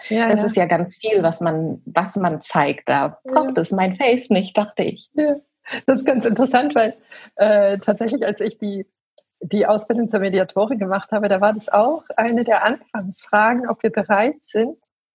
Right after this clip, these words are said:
Speaker 1: in der zweiten Reihe zu stehen. Es geht nie um uns.
Speaker 2: Mhm.
Speaker 1: Du stellst immer dein Ergebnis nach vorne. Darum geht's. Du selbst sp-, du bist im Prinzip nur diese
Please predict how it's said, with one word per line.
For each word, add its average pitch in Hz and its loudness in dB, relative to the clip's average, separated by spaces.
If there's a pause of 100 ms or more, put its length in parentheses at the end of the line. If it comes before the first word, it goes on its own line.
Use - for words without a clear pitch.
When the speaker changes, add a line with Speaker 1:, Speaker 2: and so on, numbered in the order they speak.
(240)
Speaker 1:
in 214 2
der 220 2
zweiten 220 0
Reihe 220 0
zu - -14
stehen. 185 -4 (520)
Es - -2
geht 220 2
nie 233 2
um 233 0
uns. 214 -2 (2750)
Speaker 2:
Mhm. 139 -4 (500)
Speaker 1:
Du 220 0
stellst 220 2
immer 254 2
dein 226 0 (220)
Ergebnis 208 -2
nach 208 -2
vorne. 180 -2
Darum 196 2
geht's. 180 -6
Du 294 2
selbst 233 -2
sp-, - -14 (120)
du 220 -2
bist 233 -2
im 208 0
Prinzip - -2
nur 226 4
diese 208 -2